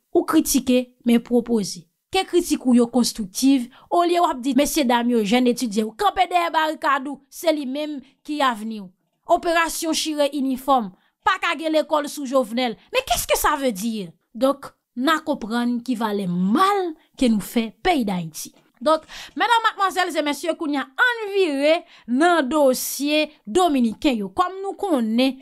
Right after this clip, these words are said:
yo te kidnape de dominiken, e ki kote yo antre ansanm avèk yo, tanpri, souple. Se andedan gran lavin. Ebyen, gouvènman dominiken an deja voye sou fwontyè a. Tande byen,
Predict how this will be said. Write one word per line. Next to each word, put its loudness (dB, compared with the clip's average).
yo 0
te 0
kidnape 0
de -2
dominiken, 0
e 0
ki -16
kote 2
yo -4
antre 0
ansanm 0
avèk 0
yo, -6
tanpri, 2
souple. 2
Se -2
andedan 0
gran 2
lavin. -4
Ebyen, 2
gouvènman 2
dominiken -4
an 0
deja 2
voye 0
sou 2
fwontyè -4
a. -14
Tande -4
byen, -4